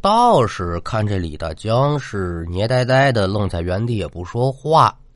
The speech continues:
紧接着就说了：“我看你这周身五米之内可都被阴气环绕啊。再一节，你身上是不是揣着一件东西啊？我跟你说啊，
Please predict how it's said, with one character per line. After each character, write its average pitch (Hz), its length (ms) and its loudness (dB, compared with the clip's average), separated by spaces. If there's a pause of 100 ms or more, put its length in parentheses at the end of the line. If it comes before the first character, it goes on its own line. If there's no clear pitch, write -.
(160)
紧 85 240 -6
接 92 160 -4
着 95 140 -2
就 80 140 -8
说 73 260 -12
了 78 180 -20 (840)
：“我 90 240 -2
看 180 320 4
你 92 60 -2
这 87 260 -10
周 165 260 0
身 160 240 -2
五 135 280 -2
米 90 220 -2
之 135 220 -2
内 143 220 0
可 - 220 -10
都 131 200 0
被 95 220 -2
阴 90 240 -2
气 82 220 -8
环 76 340 -10
绕 78 360 -6
啊。 - 120 -20 (920)
再 196 300 4
一 82 160 -2
节， 76 340 -14 (440)
你 87 160 -6
身 190 360 0
上 139 260 2
是 - 140 -6
不 135 60 -2
是 113 80 -2
揣 170 400 -2
着 139 100 -2
一 110 160 -6
件 135 160 -2 (200)
东 147 340 -4
西 - 160 -12
啊？ 80 160 -16 (800)
我 87 120 -10
跟 87 160 -4
你 82 160 -4
说 78 180 -12
啊， - 260 -16